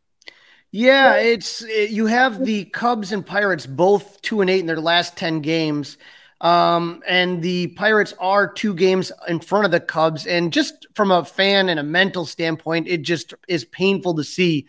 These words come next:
the Pittsburgh Pirates ahead of you. So hopefully the Cubs can do some damage here and hop in front of the Pirates. Um, I am interested in seeing Caleb Killian and see what he does. He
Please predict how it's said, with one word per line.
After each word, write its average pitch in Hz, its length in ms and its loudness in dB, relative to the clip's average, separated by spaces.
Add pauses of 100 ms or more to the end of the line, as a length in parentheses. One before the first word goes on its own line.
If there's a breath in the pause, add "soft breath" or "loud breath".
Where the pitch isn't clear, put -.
(220 soft breath)
the 160 80 -2
Pittsburgh 165 600 0
Pirates 165 360 4
ahead 156 240 2
of 143 140 0
you. 135 180 -4 (320 loud breath)
So 196 220 0
hopefully 233 340 2
the 196 80 4
Cubs 202 300 0
can 180 160 -4
do 185 160 -2
some 165 240 -2
damage 170 460 2
here 175 360 2
and 165 460 -2
hop 185 320 2 (160)
in 175 140 0
front 185 400 2
of 170 180 -2
the 151 80 -4
Pirates. 156 560 -2 (440 loud breath)
Um, 175 520 6 (160)
I 202 140 4
am 240 240 8
interested 214 360 2
in 202 100 0
seeing 190 300 2
Caleb 190 360 2
Killian 185 420 2
and 165 100 -4
see 190 220 -6
what 175 200 2
he 156 180 -6
does. 170 460 2
He 170 400 -6